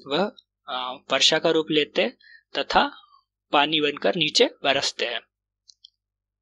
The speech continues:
तो इस प्रकार से हमारा जल चक्र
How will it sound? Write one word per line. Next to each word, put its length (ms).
तो 300
इस 180
प्रकार 360
से 280
हमारा 320
जल 240
चक्र 340